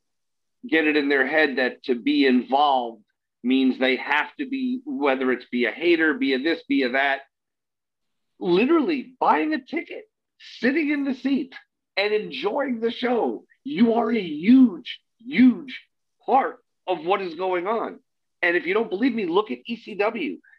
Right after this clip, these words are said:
E C W had all the talent, had everything going on. Those people in those seats are, like,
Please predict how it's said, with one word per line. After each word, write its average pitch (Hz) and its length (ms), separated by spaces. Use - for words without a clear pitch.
E 208 100
C 214 160
W 202 380
had 139 180
all 214 200
the 190 80
talent, 175 480
had 131 280
everything 190 420
going 175 300
on. 151 280
Those 185 280
people 151 580
in 196 300
those 190 360
seats - 520
are, 165 180
like, 165 320